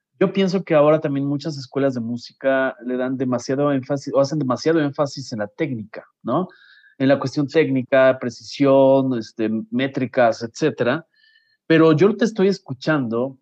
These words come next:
y creo que parte de lo que también construye a un artista es el tema de la personalidad, ¿no? O sea, no solo la técnica, sino la personalidad, el, la emoción, por eso esa persona se tocó el corazón. Y yo te preguntaría,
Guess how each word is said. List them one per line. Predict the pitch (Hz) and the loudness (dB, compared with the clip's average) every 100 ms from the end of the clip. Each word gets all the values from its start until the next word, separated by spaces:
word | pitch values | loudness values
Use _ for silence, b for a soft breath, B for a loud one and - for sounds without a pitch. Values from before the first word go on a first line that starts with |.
| _ | _
y | - 131 | -4 -2
creo | 156 165 175 165 - | 2 4 4 0 -2
que | 139 135 135 123 | 0 2 2 2
parte | 151 147 - 175 | -2 -2 -2 -2
de | 170 | 0
lo | 139 - | 0 -4
que | |
también | 127 131 143 | -6 -6 -4
construye | 175 156 - 147 147 | -6 -8 -6 -2 0
a | |
un | 156 | 0
artista | 143 - 143 127 - 131 151 - _ _ _ _ _ _ _ _ | -2 -4 -8 -8 -2 -2 -2 -14 _ _ _ _ _ _ _ _
es | - | -4
el | 160 | -2
tema | 156 160 | 0 4
de | |
la | 143 - | 4 2
personalidad, | 120 - 113 107 104 104 113 104 - 98 | -2 -4 -4 -4 -2 2 0 0 -8 -10
¿no? | 101 143 151 | -4 -2 -2
O | 113 | -2
sea, | 123 | 0
no | 131 | 0
solo | 139 151 | 0 2
la | 135 107 | 4 2
técnica, | - 120 113 101 98 95 | 0 -4 -2 -6 -8 -10
sino | 104 101 | -8 -4
la | 110 143 - | 0 0 0
personalidad, | 123 - - 104 101 107 117 - _ _ _ _ _ _ _ | -4 -6 -10 -6 -2 2 0 -2 _ _ _ _ _ _ _
el, | 156 165 156 | 4 4 4
la | 147 165 | 2 4
emoción, | 160 135 - 131 127 127 | 2 -2 -2 -2 -2 -2
por | 131 | -2
eso | 120 139 | -2 -4
esa | 135 131 | -4 -4
persona | 113 - 123 123 | -6 -4 -6 -4
se | 117 | -6
tocó | 104 123 | -4 -4
el | 113 | -2
corazón. | 113 - 113 117 143 b b b b b b - | -2 -4 -4 -6 -8 b b b b b b -2
Y | 139 | 0
yo | 131 175 | 2 2
te | 208 | 2
preguntaría, | 185 143 123 135 147 104 | 0 0 0 0 2 0